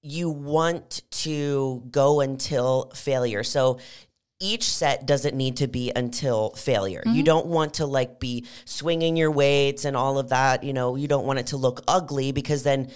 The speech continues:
Speaker 1: you actually can't feel it anymore and then it's not <laughs> really working.
Speaker 2: Yeah.
Speaker 1: But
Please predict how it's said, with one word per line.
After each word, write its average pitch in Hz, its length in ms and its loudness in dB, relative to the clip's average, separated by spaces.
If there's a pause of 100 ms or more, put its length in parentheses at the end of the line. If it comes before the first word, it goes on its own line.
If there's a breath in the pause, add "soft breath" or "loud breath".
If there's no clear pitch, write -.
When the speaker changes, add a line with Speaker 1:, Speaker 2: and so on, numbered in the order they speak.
(160 loud breath)
Speaker 1:
you 147 200 -6
actually 151 320 -2
can't - 260 -6
feel 196 300 0
it 160 80 6
anymore 143 640 2
and 139 160 0
then 131 120 -2
it's 120 140 -8
not 127 240 -4
<laughs> - 60 -6
really 160 200 -2
working. 131 580 -2
Speaker 2:
Yeah. 190 220 0 (320 loud breath)
Speaker 1:
But 143 460 4